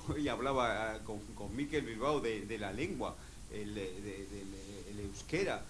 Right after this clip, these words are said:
es decir, pero, y de la persecución de Franco al euskera, que no existió jamás. O sea, si, si, si es el que,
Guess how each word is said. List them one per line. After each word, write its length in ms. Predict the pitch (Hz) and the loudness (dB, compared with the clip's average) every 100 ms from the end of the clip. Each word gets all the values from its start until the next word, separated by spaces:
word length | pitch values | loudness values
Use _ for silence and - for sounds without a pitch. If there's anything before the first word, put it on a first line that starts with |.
| - - - | -8 -8 -10
es 60 | 101 | -8
decir, 240 | - 110 95 - - - - - - 120 | -8 -8 -8 -10 -12 -12 -12 -10 -10 -10
pero, 140 | 104 - - - - - | -8 -8 -8 -8 -8 -6
y 20 | |
de 120 | 113 | -2
la 140 | 104 101 | -2 -2
persecución 880 | - 107 - - - - 139 165 | -4 -4 -6 -8 -10 -6 -4 0
de 80 | 139 | 0
Franco 340 | - 135 151 165 | 0 -2 -2 -2
al 80 | |
euskera, 380 | 107 - 151 185 | -4 -4 -2 -2
que 80 | 107 | -2
no 80 | 110 | -4
existió 340 | 151 143 165 | -6 -4 -4
jamás. 560 | 170 104 101 147 - - | -4 -4 -2 0 0 -4
O 60 | |
sea, 240 | 104 117 107 | -4 -2 -2
si, 180 | 104 - | -2 -4
si, 140 | 104 90 | -4 -6
si 140 | - 120 | -6 -4
es 160 | 147 | -2
el 120 | 196 | 0
que, 220 | 151 131 | 2 0